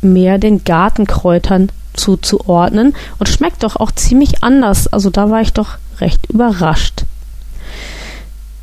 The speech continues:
Wie schmeckt Anis denn? Ähm, dieser Geschmack wird als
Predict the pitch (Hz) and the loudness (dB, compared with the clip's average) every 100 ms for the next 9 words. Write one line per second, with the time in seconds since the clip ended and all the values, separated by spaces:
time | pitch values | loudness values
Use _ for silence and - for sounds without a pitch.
0 | - - - 214 - 339 370 - 214 185 | -18 -16 -2 2 2 2 0 0 2 4
1 | 185 196 - 208 214 302 403 - - - | 4 4 2 2 4 4 0 -8 -16 -16
2 | - - - - - - - - - - | -16 -14 -14 -14 -14 -16 -16 -14 -14 -14
3 | - - - 196 196 202 214 220 - - | -16 -12 -2 0 2 4 4 2 -2 -12
4 | - - - - 202 202 214 208 - 208 | -18 -18 -18 -8 0 2 2 0 0 0
5 | 214 - 190 - - 202 180 175 170 - | -2 -2 -2 -2 -2 0 2 2 0 -4